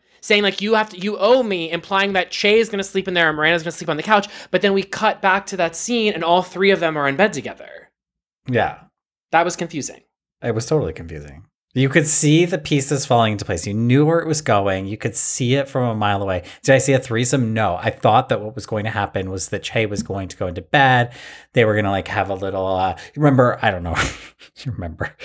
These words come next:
Speaker 2: <laughs> you remember on, uh, I think it was, well, it was on Desperate Housewives, but which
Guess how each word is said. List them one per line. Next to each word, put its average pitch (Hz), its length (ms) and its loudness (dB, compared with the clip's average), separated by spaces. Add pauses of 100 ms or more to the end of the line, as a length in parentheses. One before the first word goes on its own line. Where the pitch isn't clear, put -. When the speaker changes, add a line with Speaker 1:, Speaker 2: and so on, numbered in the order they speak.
(160)
Speaker 2:
<laughs> - 240 -12
you 135 260 2
remember 151 520 2
on, 147 480 -2 (420)
uh, 107 380 6
I 110 100 0
think - 440 -2
it 117 360 0
was, 101 840 0 (480)
well, 113 80 -4
it - 20 -2
was 107 100 0
on 110 120 2
Desperate 123 400 0
Housewives, 117 420 0
but 101 200 -6
which 117 180 -2